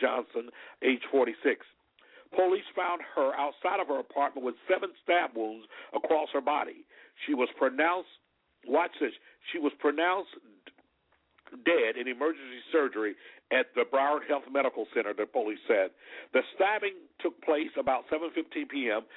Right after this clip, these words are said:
Tuesday in the couple's home along the seven hundred block of Northwest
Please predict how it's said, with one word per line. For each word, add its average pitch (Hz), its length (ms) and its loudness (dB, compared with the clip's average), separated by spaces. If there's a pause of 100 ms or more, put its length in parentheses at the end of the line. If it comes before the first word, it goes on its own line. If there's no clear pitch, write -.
(280)
Tuesday 170 340 0
in 139 60 2
the 127 80 2
couple's 151 400 -2
home 123 360 4 (400)
along 147 340 4
the 139 100 -2 (320)
seven 151 200 2
hundred 143 220 -2
block 131 240 2
of 127 80 -4
Northwest 123 440 0